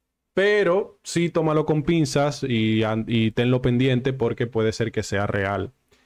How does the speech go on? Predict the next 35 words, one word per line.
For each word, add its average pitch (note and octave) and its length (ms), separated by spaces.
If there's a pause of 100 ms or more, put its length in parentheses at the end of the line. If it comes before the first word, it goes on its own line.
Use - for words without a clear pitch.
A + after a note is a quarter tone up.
(120)
¿Quiere E3+ 200
decir F#3+ 360
que, D#3 220 (120)
que D3 100
es C3+ 140
como D#3+ 240
digo, C3+ 240
que A2+ 100
cien B2+ 180
por C3 140
ciento C3+ 200
será C3 180
el B2+ 100
traje B2+ 240
de B2 80
veinte A#2+ 280
dólares? G#2+ 580
No C3 180
necesariamente, B2+ 840
pero A#2+ 260
me A#2 120
hace A2+ 180
mucho A#2 260
sentido A#2 640
que G#2+ 140
sí A#2 140
lo A2+ 100
sea, A#2 460 (260)
porque, B2+ 380
pues, A2 180
ya A2+ 100
lo A2+ 60
hicieron A#2 240
con A2+ 160
Tormenta. A#2+ 540